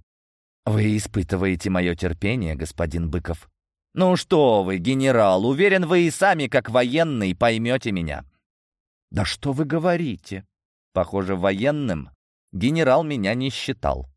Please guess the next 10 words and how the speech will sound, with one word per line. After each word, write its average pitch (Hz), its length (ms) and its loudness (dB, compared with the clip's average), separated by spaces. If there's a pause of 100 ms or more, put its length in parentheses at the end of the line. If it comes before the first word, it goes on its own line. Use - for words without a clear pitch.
(260)
«Да, 107 320 -2
я 120 220 2
хочу 117 340 -2
попрощаться 98 680 -2
с 87 60 -8
сослуживцами, 82 1000 -6
Аксеновой, 101 600 -2
Плотниковой, 90 800 -4
Батлером, 90 640 -2
Карлом. 80 540 -2